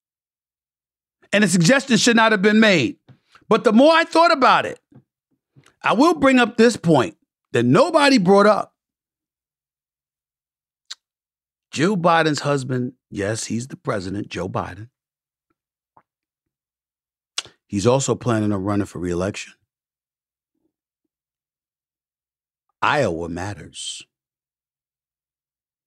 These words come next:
to politicians. It's one of the first stops you make on the pa-, campaign trail, particularly when you announce your run for the presidency. You need their support. That's probably why Jill Biden mentioned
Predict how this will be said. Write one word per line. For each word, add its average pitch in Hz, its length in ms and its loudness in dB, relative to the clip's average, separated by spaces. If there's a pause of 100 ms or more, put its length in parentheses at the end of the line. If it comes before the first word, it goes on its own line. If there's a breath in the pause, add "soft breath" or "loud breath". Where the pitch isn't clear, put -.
(600)
to - 80 -16
politicians. - 1000 -6 (560)
It's - 100 -16
one 123 160 0
of 92 60 -4
the 82 80 -6
first 131 300 -2
stops 123 340 -4
you 123 80 -2
make 135 240 -2
on 92 100 -6
the 92 60 -6
pa-, 113 260 -10
campaign 123 460 -6
trail, 85 280 -10
particularly 110 680 -6
when 92 160 -6
you 101 160 -4
announce 98 400 -6
your 90 100 -6
run 104 160 -6
for - 120 -10
the - 40 -8
presidency. 107 640 -8 (280 soft breath)
You 160 160 -4
need 160 320 -2
their 82 100 -6
support. - 480 -14 (1700)
That's - 180 -12
probably 117 600 -8
why 101 300 -10
Jill 98 300 -8
Biden 98 420 -10
mentioned 98 520 -12